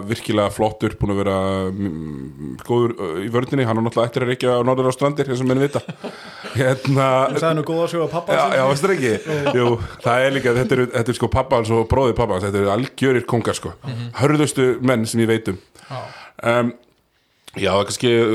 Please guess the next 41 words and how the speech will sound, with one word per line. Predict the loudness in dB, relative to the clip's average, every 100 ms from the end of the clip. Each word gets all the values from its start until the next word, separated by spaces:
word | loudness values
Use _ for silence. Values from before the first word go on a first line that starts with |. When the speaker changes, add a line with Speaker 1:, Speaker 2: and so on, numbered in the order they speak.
| -2 -2
Speaker 1:
dregur | 2 2 2
okkur | 2
að | 2
þriðja | 2 2
punktinum | 0 2 2
um, | 0
um | 0 0
Þóru | 0 2
Þorleifsson, | 2 0 -2
sem | 0 2
að | 2
er | 0
kannski | -2 -4 0 2 2
þessi, | 2 2 0 0 -10 -20 -20 -20 -20 _ _
hvað, | -4 0 2 2 -2
hvað | -2 0
segja, | 0 0 0 -2
Raggi | -2 -4
Braga, | 0 0 2 2 0
Styrmir, | 0 0 2 0 -2
Davi | -2 0 2 0
Arnar, | 0 0 2 0 -2
hérna, | -2 -2 0 0 2
Emil | 2 2
Karel, | 0 0
þeir, | 0 -2
þeir | 0 2
eru | 2
allir | 2 0 -2 _ -20 _
milli | -4 -4 0 2
einn | 2
níutíu | 0
og | 2
fimm | 4 2
og | 2
tveir, | 0 0
tveir | 0 0
metrar | 2 4
eða | 4
eitthvað | 2 0
svoleiðis. | 2 2